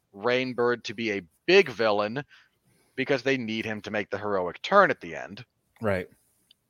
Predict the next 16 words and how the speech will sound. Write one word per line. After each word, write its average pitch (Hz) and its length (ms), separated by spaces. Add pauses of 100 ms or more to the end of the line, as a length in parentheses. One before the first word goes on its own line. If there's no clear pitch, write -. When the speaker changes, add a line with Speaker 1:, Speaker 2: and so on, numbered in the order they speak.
(500)
Speaker 1:
And 143 540 (720)
for 139 200
some 226 360
reason, 220 440
they 170 120
then 175 220
decide, 160 400
well, 165 280
our 151 320 (100)
next 147 380
most 147 260
obvious 139 400
villainous 165 440
candidate 123 640
will 131 320
be 127 480